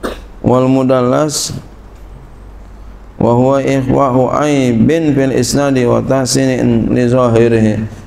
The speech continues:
Dia adalah menyembunyikan aib, mudalas, pada sanad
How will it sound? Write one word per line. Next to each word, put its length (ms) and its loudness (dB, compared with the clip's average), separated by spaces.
Dia 240 0
adalah 240 2
menyembunyikan 960 2
aib, 400 -2
mudalas, 720 0
pada 800 0
sanad 560 -2